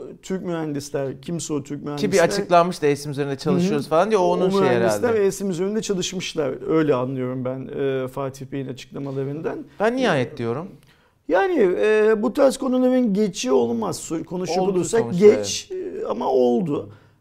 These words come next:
Speaker 1: Bir de, e, geçen yıl bu zamanlar Şubat ayında her üç G S M şirketi, hep söylüyorum bunu,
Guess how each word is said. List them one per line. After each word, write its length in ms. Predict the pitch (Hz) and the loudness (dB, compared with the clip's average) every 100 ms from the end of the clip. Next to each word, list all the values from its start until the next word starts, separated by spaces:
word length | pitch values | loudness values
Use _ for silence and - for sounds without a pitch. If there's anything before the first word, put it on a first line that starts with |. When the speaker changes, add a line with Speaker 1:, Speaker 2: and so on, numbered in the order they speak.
| 170 | -6
Speaker 1:
Bir 140 | 190 | -2
de, 420 | 247 254 226 220 | 0 0 -2 -4
e, 40 | 190 | -4
geçen 440 | 156 170 - 269 | -2 -2 -4 -6
yıl 300 | 285 262 220 | -2 -2 -2
bu 100 | 254 | -2
zamanlar 640 | 226 277 254 254 269 339 311 | -2 -2 -2 -2 -2 -2 -4
Şubat 440 | - 202 240 262 | -2 0 0 0
ayında 480 | 254 208 170 175 226 | 0 0 -2 -2 -2
her 120 | 208 | -2
üç 280 | 226 214 - | -2 -6 -6
G 160 | 214 | -4
S 180 | 202 214 | -4 -6
M 80 | 220 | -8
şirketi, 420 | - 190 156 180 | -8 -8 -6 -2
hep 140 | 202 - | -2 -2
söylüyorum 600 | 202 180 190 180 156 131 | -2 0 2 0 0 -4
bunu, 200 | 156 | -6